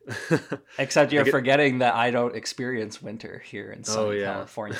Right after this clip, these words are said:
Speaker 1: <laughs>
Speaker 2: Actually, that's been a really interesting thing that, like, I'm, it's been my first full year around with, like, no seasons, no anything. And I'm definitely feeling some time dilation. Like, I was texting pictures to my family before, and it was,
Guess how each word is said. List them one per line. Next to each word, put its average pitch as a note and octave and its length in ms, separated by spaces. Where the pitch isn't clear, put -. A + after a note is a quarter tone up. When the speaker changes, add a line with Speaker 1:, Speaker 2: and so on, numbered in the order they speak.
Speaker 1:
<laughs> - 140
Speaker 2:
Actually, D#3 340
that's D#3 240
been F#3+ 160
a E3 100
really C#3 360
interesting B2+ 680
thing A#2+ 300
that, A#2+ 220
like, B2 240
I'm, C3 340
it's D3+ 180
been D3+ 200
my D3 160
first C3+ 420
full C3 300
year A2+ 260
around A2 580
with, A#2+ 200
like, G#2+ 180
no A2 220
seasons, A#2 580
no G#2+ 200
anything. B2+ 560
And B2 220
I'm B2 140
definitely C#3 340
feeling B2+ 340
some A2+ 200
time A#2 320
dilation. G2+ 580
Like, G#2 180
I A2 120
was G#2+ 160
texting A#2 420
pictures A2 460
to A2+ 100
my G#2 140
family G#2+ 520
before, A2+ 400
and G#2+ 100
it - 60
was, A2 180